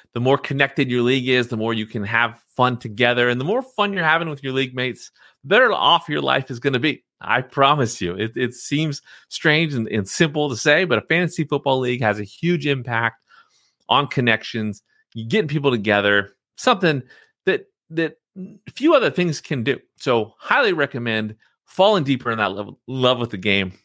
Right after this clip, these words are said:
And again, that's my passion. I wanna help you, uh, enjoy this experience even more. And obviously we can get caught up in the stats and the numbers, the analysis, which is such a huge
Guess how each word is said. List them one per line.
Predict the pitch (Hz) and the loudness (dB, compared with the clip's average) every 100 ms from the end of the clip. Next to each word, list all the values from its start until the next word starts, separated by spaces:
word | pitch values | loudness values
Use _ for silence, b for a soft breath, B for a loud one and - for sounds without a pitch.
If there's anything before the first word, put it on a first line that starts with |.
| _ | _
And | 107 110 | -2 0
again, | 110 113 | 2 4
that's | 107 107 - | 4 2 0
my | 117 117 | 0 0
passion. | 113 87 - 87 | 0 -2 -4 -6
I | 95 | -4
wanna | 113 101 | -2 0
help | 110 - | -2 -4
you, | 107 113 104 B B B B 107 | 0 2 2 B B B B -4
uh, | 110 | -2
enjoy | 131 113 123 120 | 0 2 4 4
this | 110 - | 2 -4
experience | - - 107 104 95 - | -12 -4 0 0 -2 -6
even | 117 107 98 | -2 -2 0
more. | 87 - _ 117 | -4 -6 _ -2
And | 135 | 0
obviously | 160 147 151 | 0 0 0
we | 147 | 0
can | 170 | 0
get | 180 - _ - | 0 -2 _ -8
caught | - 143 | 0 2
up | 135 131 | 2 0
in | 127 | -4
the | |
stats | 120 - 127 107 - | -4 0 0 -2 -12
and | 113 | -6
the | 113 | -2
numbers, | 127 123 101 | 0 0 -4
the | 107 | -2
analysis, | 107 107 98 - - - B B | 0 0 -2 -8 -20 -20 B B
which | 135 123 | -6 -2
is | - | 0
such | - 190 | 2 0
a | 131 | -2
huge | - 180 180 170 | -2 2 2 0